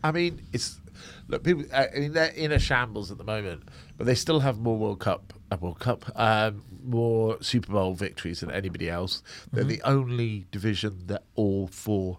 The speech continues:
Speaker 1: have won a Super Bowl.
Speaker 2: True.
Speaker 1: So they, they still are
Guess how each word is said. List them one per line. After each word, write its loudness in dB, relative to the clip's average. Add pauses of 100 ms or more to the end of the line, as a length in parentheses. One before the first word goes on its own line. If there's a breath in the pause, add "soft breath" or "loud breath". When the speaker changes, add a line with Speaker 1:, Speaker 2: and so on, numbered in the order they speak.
Speaker 1:
have -4
won -4
a -6
Super -12
Bowl. -14 (420 soft breath)
Speaker 2:
True. 4
Speaker 1:
So 6 (160)
they, 2
they 2
still 0
are 2